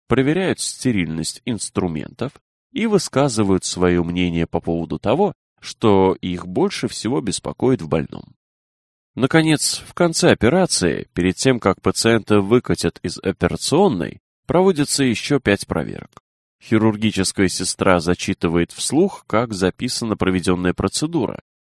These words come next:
и проверяет маркировку всех образцов тканей, отправляемых к патологоанатому.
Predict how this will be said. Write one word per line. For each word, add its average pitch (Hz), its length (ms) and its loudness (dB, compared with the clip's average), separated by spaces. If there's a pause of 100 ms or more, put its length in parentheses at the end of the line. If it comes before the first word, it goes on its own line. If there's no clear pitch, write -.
и 202 120 -2
проверяет 104 560 2
маркировку 92 720 0
всех - 400 -2
образцов 92 640 0
тканей, 120 520 -6 (360)
отправляемых 82 880 2 (140)
к - 100 -10
патологоанатому. 90 1000 2